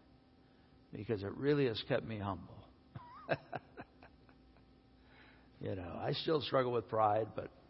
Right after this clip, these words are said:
yeah, it's kept me humble. But most importantly,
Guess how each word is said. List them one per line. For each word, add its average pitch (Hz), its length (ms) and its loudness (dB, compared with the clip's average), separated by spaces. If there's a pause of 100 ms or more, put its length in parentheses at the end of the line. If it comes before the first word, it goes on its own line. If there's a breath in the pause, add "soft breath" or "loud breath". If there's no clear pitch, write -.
(880 loud breath)
yeah, 117 320 6 (100)
it's 139 200 0 (140)
kept 156 160 4
me 147 140 -4
humble. 117 320 2
But 107 160 0
most 135 460 0
importantly, 131 800 2